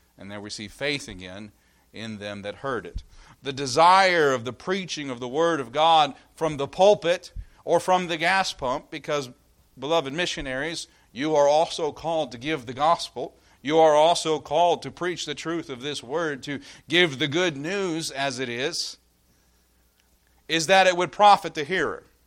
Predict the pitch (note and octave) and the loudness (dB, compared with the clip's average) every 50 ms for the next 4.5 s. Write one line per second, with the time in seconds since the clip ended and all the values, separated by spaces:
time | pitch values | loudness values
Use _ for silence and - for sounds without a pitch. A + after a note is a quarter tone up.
0 | _ _ F3 G#3 A3+ - B3 G#3+ F#3+ A3+ G#3+ G#3 G#3 G3+ G3 F3+ F3 D#3+ F#3 F#3 | _ _ 2 2 2 2 0 -2 0 2 4 4 6 4 4 2 -2 0 0 0
1 | F#3+ G3 F3+ B2+ G#2+ - _ _ _ _ _ _ _ - - C#3+ D3+ D3+ D#3 D#3 | 0 0 -2 -4 -6 -8 _ _ _ _ _ _ _ -16 -8 -4 -4 -2 -2 -4
2 | D3 D3+ E3 F3+ F#3 G3+ A3+ G3+ G#3+ F#3+ D3+ B2+ A#2 E3+ F#3 G#3 A3+ A3+ G3+ C#3+ | -6 -10 -8 -2 2 2 2 2 0 -2 -4 0 4 6 8 10 10 10 8 4
3 | D#3+ D3+ D3+ D3 - - E3 D3+ C#3 C#3 C#3 C3+ C3+ C3 A#2+ - C#3 B2 C3 B2+ | 0 -4 -4 -4 -4 -2 0 0 0 -2 -2 -4 -4 -6 -6 -6 -6 -4 0 0
4 | B2 B2 B2 - - E3+ F3+ F#3+ - | 0 0 0 -4 -4 -4 -4 -4 -4